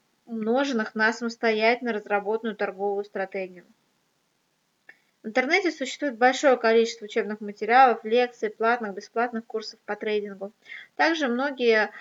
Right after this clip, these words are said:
а, хоть сколько-нибудь успешные трейдеры спешат поделиться своим опытом и прогнозами на популярных форумах, а, для трейдеров. Среди них можно, например, назвать M F D или Smart Lab. При этом редко одна выбранная стратегия может приносить постоянный доход годами.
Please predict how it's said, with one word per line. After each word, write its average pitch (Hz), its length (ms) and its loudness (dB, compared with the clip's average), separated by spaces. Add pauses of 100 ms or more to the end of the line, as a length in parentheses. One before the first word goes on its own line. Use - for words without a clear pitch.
(220)
а, 208 240 4
хоть 226 180 -6
сколько-нибудь 240 640 2
успешные 240 440 0
трейдеры 285 400 0
спешат 269 440 -4
поделиться 247 460 -2
своим 240 340 0
опытом 262 300 -2
и 220 60 -4
прогнозами 226 600 -2
на 226 240 -2
популярных 226 720 -2 (400)
форумах, 233 540 0
а, 208 220 -2
для 214 160 0
трейдеров. 208 580 -2
Среди 196 260 -14
них 202 180 -10
можно, 202 280 -10
например, 185 480 -10 (400)
назвать 202 440 -2 (480)
M 196 220 2
F 180 220 -4
D 190 100 -14
или 226 380 -2
Smart 190 360 -10
Lab. 165 180 -8 (920)
При 240 120 2
этом 277 320 2
редко 277 460 2
одна 220 240 2
выбранная 208 380 -4
стратегия 240 520 -4
может 220 300 -4
приносить 220 440 -4
постоянный 220 520 -2
доход 202 380 -6
годами. 190 500 -8